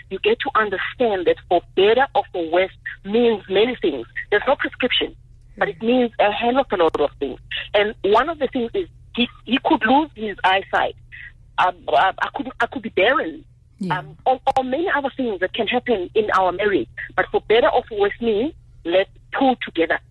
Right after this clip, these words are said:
Speaker 1: no matter what.
Speaker 2: Mm.
Speaker 1: But you find somebody who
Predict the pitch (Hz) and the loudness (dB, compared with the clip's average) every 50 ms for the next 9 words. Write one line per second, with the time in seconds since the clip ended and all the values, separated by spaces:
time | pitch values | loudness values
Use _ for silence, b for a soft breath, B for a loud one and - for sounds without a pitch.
0 | - - 190 196 190 190 180 165 160 160 170 175 156 139 143 131 - - - - | -20 -14 -10 -4 -2 -2 0 0 0 2 2 2 2 4 2 2 0 -2 -10 -18
1 | - B B B 196 185 180 240 - - 320 - - 370 370 381 403 427 349 - | -20 B B B -14 -8 -6 -6 -6 -6 -8 -4 0 2 4 4 4 2 0 -2
2 | 302 269 226 - 269 277 277 277 - - - - - - - 302 | -4 -6 -2 -2 -4 -4 -4 -8 -12 -16 -20 -20 -10 -4 -2 -2